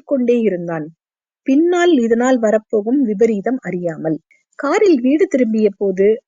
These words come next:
விஜயலட்சுமி செல்வத்திடம் ஓயாமல் அந்த ஸ்கூட்டி பெண்ணின் அழகையும் சேவை மனப்பான்மையையும்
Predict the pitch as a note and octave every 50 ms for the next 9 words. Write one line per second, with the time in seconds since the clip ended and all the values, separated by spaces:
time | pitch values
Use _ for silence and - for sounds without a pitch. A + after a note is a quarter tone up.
0 | _ - A3+ B3 A#3+ G4+ G#4 F#4 E4+ A#3+ A3+ - - A#3+ A3 G#3+ G#3+ - A#3 A3+
1 | A#3+ C4 E4+ - - B3 A3 A3+ A3 G#3+ F#3+ F#3+ G3 G#3+ A3+ A#3 A#3 A#3 B3+ E4
2 | F#4+ F#4 D#4+ C4 A3 G#3 - - - D4+ D4+ - E4+ - - A3+ A3 G#3 G#3 G3
3 | F#3+ F#3 F#3 G3+ G3+ G#3 G#3 G3 G3+ G#3 G#3+ G3+ - C#4 D4 D#4+ F4+ F4 C#4 A3+
4 | G#3+ G3+ A3+ A3 _ B3+ A#3 A3 G#3+ G3+ G3 F#3 F3+ F3 F#3 G3 G#3+